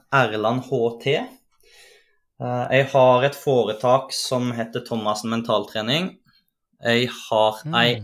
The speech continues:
Speaker 1: nesten ferdig hjemmeside, og, eh, Instagram-kontoen er litt nede og går. Så hvis du følger Erland H T, så annonserer jeg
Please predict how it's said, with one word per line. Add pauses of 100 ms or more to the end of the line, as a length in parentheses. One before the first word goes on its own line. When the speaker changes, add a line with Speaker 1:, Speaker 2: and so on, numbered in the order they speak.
Speaker 1:
nesten
ferdig
hjemmeside, (160)
og, (420)
eh,
Instagram-kontoen
er
litt
nede
og
går. (180)
Så
hvis
du
følger
Erland
H
T, (120)
så
annonserer (200)
jeg